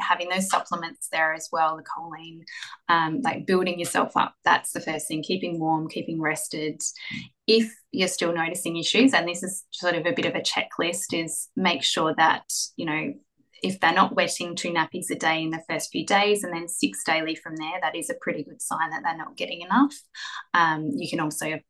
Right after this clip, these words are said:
course, get them weighed and things like that, but I don't like to stress mums out early because there's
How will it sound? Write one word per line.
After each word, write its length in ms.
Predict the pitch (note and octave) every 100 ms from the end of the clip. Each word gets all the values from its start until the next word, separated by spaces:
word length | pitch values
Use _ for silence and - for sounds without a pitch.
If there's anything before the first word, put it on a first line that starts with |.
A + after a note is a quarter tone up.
| -
course, 280 | E3+ E3+
get 160 | - -
them 180 | - D#3+
weighed 320 | D#3+ D#3 D#3
and 180 | D#3 D#3+
things 260 | D#3+ D#3+ -
like 160 | - -
that, 260 | D#3+ D#3 _
but 160 | - - - _
I 80 | -
don't 320 | D3+ D#3+ E3
like 240 | F#3+ E3 -
to 100 | F3+
stress 500 | - - F3+ - -
mums 360 | F3+ E3+ E3+ E3
out 260 | F3 E3 - -
early 540 | E3+ E3+ G3+ C#4+ D#4+ - - _
because 400 | F#3 F#3+ F#3 F3+
there's 180 | F3+